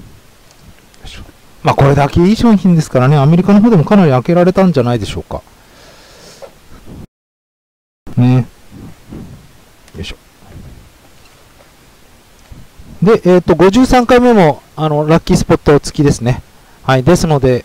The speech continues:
えー、ぜひご注文ください。えー、五十三回目の場合、再開になったら五十四回目がプラス一になりますんでね。はい。じゃあ、えー、五十二回目いきます。よいしょ。はい。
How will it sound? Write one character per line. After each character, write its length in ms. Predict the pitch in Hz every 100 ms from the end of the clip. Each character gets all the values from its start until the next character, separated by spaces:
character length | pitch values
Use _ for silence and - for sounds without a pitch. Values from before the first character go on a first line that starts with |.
| 123
え 140 | 120
ー、 20 |
ぜ 140 | 120 147
ひ 160 | 101
ご 160 | 110 113
注 120 | 120
文 140 | 113
く 80 | 104
だ 80 | 107
さ 200 | 92 85
い。 60 | 71 _ _ _ _ -
え 140 | 110
ー、 20 |
五 160 | 110 127
十 120 | 127
三 180 | 127 139
回 160 | 147 151
目 100 | 160
の 80 |
場 160 | 143 143
合、 140 | 139 - -
再 200 | - 139
開 160 | 151 143
に 60 |
な 80 | 156
っ 40 |
た 100 | -
ら 80 | 170
五 180 | 131 143
十 140 | 147
四 160 | 170 165
回 180 | 143 135
目 220 | 127 123
が 240 | 110 107 - -
プ 80 | -
ラ 100 | 110
ス 140 | -
一 160 | 101 -
に 80 | 92
な 80 |
り 80 | 82
ま 100 | 76
す 80 | -
ん 80 | 73
で 60 |
ね。 120 | 87 - _ - -
は 100 | 196
い。 60 | 185
じ 60 |
ゃ 40 | 190
あ、 100 | - -
え 120 | 160
ー、 40 |
五 120 | 139
十 100 | 151
二 120 | 160 147
回 140 | 131
目 140 | 117 -
い 40 | -
き 100 | 90
ま 280 | 87 87 87
す。 200 | - - _ _ _ _ _ _ _ _
よ 60 | -
い 20 |
し 60 | -
ょ。 60 | - _ _ _ _ _ _ _ _ _
は 140 | -
い。 80 | 143